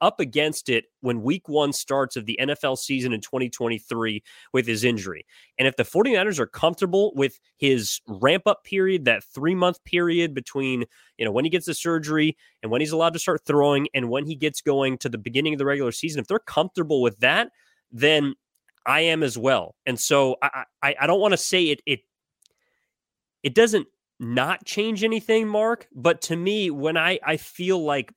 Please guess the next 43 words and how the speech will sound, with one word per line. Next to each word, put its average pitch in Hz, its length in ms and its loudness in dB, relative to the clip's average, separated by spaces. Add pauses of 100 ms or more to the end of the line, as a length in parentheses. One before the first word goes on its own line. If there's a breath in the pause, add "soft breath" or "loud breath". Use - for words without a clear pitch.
(120)
Brock 151 440 -2
Purdy 160 460 -4
and 135 140 -6
that 147 160 -2
U 131 180 -8
C 151 240 -6
L 139 160 -2
injury, 127 260 -4
the 113 120 -4
brace 156 420 -2
surgery 156 440 -4
that 127 120 -8
he's 117 140 -6
going 143 240 0
to 113 80 -6
get, 139 440 0 (520 soft breath)
to 143 160 -2
me, 165 440 0 (760)
it, 160 140 -10 (100)
it 156 140 -2
makes - 200 2
things 156 200 0
a 131 60 2
little 139 340 4
more 220 180 6
complicated, 220 880 -2 (200)
but 165 120 2
it 143 160 -6
doesn't 185 320 2
move 165 300 2
the 151 100 -2
needle 160 380 2
all 156 240 4
that 147 240 2
much 131 320 -2
from 131 160 -4
where 131 120 0
my 123 140 0
concern 180 520 -4
level 147 360 2
from 139 200 -2
the 127 120 -2
original 139 720 2